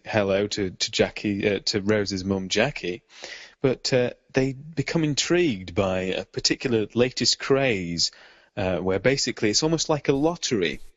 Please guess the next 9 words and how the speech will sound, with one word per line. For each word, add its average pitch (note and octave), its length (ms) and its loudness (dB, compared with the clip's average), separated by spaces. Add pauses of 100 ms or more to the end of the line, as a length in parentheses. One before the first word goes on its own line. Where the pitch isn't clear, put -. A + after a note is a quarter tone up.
(600)
where G2 580 2
you G#2 200 -6
buy A2 360 4
certain G#2+ 460 0
things G2+ 640 0 (340)
in G2+ 220 0
town, A#2 540 0
and, F2+ 340 -4
uh, F#2 220 0